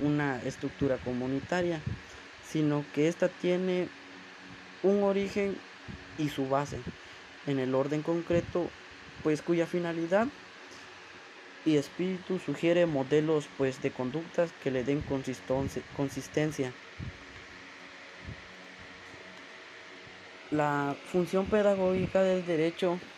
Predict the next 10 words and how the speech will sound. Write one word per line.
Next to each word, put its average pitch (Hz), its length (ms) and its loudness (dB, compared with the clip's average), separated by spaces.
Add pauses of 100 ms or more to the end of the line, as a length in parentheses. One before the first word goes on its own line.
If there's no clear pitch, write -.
(760)
pues 151 200 4
su 143 520 4 (260)
obligatoriedad 147 1000 6 (180)
del 196 160 4
derecho 170 520 2
ante 165 220 -2 (120)
todo 165 320 2 (220)
apela 165 580 2 (240)
al 135 180 2
libre 151 420 4